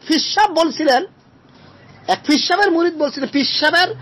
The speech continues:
মানে মর্যাদাকে উত্তীর্ণ করার জন্য, ওনাকে মানে ফানাফিল্লা করার জন্য বলছে, "আমার পীর এমন আল্লাহওয়ালা পীর, আমার পীরকে সকালে সূর্য উঠার পরে তুমি আকাশের দিকে চাইলে আমার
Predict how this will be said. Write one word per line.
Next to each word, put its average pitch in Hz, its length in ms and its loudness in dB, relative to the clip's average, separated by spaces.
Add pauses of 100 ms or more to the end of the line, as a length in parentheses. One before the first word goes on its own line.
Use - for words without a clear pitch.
(240)
মানে 220 400 2
মর্যাদাকে 202 760 0
উত্তীর্ণ 311 500 0
করার 277 320 0
জন্য, 247 200 2
ওনাকে 240 400 2
মানে 196 300 0
ফানাফিল্লা 311 600 0
করার 269 340 -2
জন্য 220 420 2 (360)
বলছে, 240 300 0
"আমার 254 360 0
পীর 269 280 -2
এমন 269 320 -2
আল্লাহওয়ালা 294 640 2
পীর, 220 360 -2 (260)
আমার 254 300 2
পীরকে 240 380 0
সকালে 262 560 0
সূর্য 240 400 -4
উঠার 247 260 0
পরে 233 200 0
তুমি 226 160 -2
আকাশের 226 400 -2
দিকে 233 140 -2
চাইলে 233 400 0 (440)
আমার 208 200 0